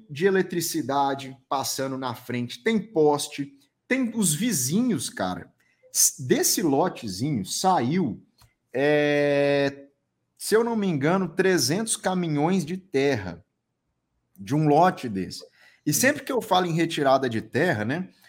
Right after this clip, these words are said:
Speaker 1: tem a Polícia Digital, chega lá no meu Instagram. Polícia Digital é aqueles caras que vai lá fiscalizar a postagem, né?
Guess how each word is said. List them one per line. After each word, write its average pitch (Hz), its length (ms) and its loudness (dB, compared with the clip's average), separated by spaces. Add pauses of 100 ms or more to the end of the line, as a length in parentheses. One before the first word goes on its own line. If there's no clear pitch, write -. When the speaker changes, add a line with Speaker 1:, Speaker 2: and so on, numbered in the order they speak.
(280)
Speaker 1:
tem 247 520 -2
a 160 120 2
Polícia 226 600 4
Digital, 185 520 2
chega 170 280 -2
lá 165 100 0
no 156 80 -6
meu 156 80 -4
Instagram. 135 520 -8
Polícia 180 360 0
Digital 170 540 2
é 185 60 -2
aqueles 180 340 -4
caras 123 520 -2 (380)
que 160 140 -2
vai 147 240 6
lá 160 200 4
fiscalizar 196 760 2
a 165 40 0
postagem, 110 680 -4
né? 117 180 -6